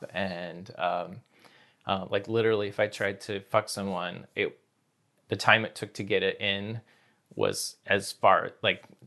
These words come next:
I was done. I would, I had already come. Um, condoms were, like,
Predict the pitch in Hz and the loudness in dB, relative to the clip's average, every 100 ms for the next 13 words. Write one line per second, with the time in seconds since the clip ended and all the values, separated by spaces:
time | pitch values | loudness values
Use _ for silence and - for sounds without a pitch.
0 | - - 98 92 - 90 82 90 92 - | -14 0 0 0 -2 -2 -2 -2 -2 -4
1 | - 98 98 - 92 92 - - 92 104 | -2 0 2 2 -2 -4 -8 -6 -6 -10
2 | - - - 87 87 - - 110 107 104 | -18 -10 -4 -4 -4 -6 2 2 2 -2
3 | 104 101 101 98 95 | -4 -4 -2 -2 -4